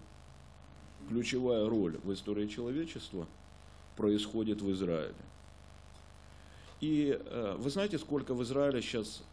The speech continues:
жителей? Ну, где-то около шести миллионов. Есть страны, в которых, э, жителей несравненно больше,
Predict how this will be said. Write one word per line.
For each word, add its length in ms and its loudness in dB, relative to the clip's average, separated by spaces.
жителей? 440 -2
Ну, 140 0
где-то 280 2
около 260 2
шести 320 -2
миллионов. 540 -2
Есть 260 4
страны, 460 4
в 100 -2
которых, 880 2
э, 680 2
жителей 560 0
несравненно 680 2
больше, 460 -2